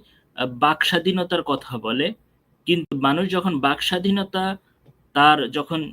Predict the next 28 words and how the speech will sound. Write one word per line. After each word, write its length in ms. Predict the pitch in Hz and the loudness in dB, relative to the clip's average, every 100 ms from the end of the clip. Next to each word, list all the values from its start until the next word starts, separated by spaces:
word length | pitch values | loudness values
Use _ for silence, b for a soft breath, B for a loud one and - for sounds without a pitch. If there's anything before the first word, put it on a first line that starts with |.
| - | -10
সে 240 | - 139 | -2 0
বলতে 420 | 131 147 247 202 | 2 6 6 4
চায়, 260 | 139 107 90 - | -2 -4 -8 -8
তখন 260 | 139 165 | -6 -6
অনেক 340 | - 165 226 - | -4 -4 -4 -4
ক্ষেত্রে 460 | - 220 - 131 | -4 -4 -2 -2
অনেক 440 | 120 139 185 220 117 | -2 -4 -6 -6 -8
ব্যাপারে 340 | 139 143 139 | -8 -2 -2
আমরা 260 | 127 120 127 | -2 -2 -4
দেখি 320 | 113 113 151 | -4 -8 -10
সোশ্যাল 320 | 120 - 120 | -8 -6 -4
মিডিয়া 460 | 120 113 120 185 233 | -4 -4 -6 -6 -8
সেগুলোকে, 600 | - 113 117 123 - 165 B B B B | -10 -10 -6 -8 -6 -14 B B B B
আহ, 360 | - 127 127 127 _ _ _ _ _ _ _ _ _ - - | -2 2 0 -2 _ _ _ _ _ _ _ _ _ -16 0
লিক 320 | 139 180 180 | 4 4 2
করে 240 | 147 120 104 | 2 2 2
দেয়, 160 | 92 | -4
সেই 200 | - 147 | -2 -2
ভিডিওগুলোকে 680 | 135 131 139 131 139 139 139 | 0 2 2 4 2 2 0
লিক 280 | 127 139 - | 2 0 0
করে 220 | 147 143 | 0 2
দেয়, 160 | 160 | 2
বন্ধ 320 | 147 120 123 139 | 2 -2 -2 -4
করে 280 | 143 151 135 | 0 0 2
দেয়, 200 | 147 190 _ _ _ _ _ _ _ - | 0 -4 _ _ _ _ _ _ _ -4
তার 140 | 127 | -2
বাক 260 | 117 127 - | 0 0 0
স্বাধীনতার 600 | 147 147 151 147 160 | -4 -2 -4 -4 -8